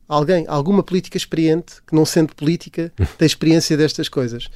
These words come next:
Speaker 1: Fernanda Tadeu sempre muito atenta, se calhar, eh, Augusto Santos Silva devia começar por aí, eh, e, e, e, portanto, sim. Mas, resumindo, Ricardo, sem dúvida que é legítimo quando há valor informativo.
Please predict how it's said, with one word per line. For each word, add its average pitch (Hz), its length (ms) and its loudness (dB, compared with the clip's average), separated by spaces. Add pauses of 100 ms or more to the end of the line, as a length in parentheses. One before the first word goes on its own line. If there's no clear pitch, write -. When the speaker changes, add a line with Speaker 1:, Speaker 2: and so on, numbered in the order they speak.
(240)
Speaker 1:
Fernanda 147 300 4
Tadeu 151 280 2
sempre 143 220 -4
muito 147 220 0
atenta, 151 420 -2 (260)
se - 140 -16
calhar, 160 260 2 (340)
eh, 170 100 -2
Augusto 165 320 -2
Santos 156 160 -6
Silva 160 200 -4
devia 151 220 -4
começar 151 340 -4
por 139 200 -6
aí, 139 280 -2 (460)
eh, 127 380 -4 (100)
e, 127 400 -4 (260)
e, 135 40 -6
e, 131 40 -4
portanto, 131 300 -2
sim. - 360 -6
Mas, 135 160 -2
resumindo, 127 460 0
Ricardo, 127 400 -6 (260)
sem 156 300 2
dúvida 135 320 0
que 131 140 -6
é 135 40 2
legítimo 123 460 -6
quando 127 220 -2
há 123 60 0
valor 123 280 -2
informativo. 127 600 -4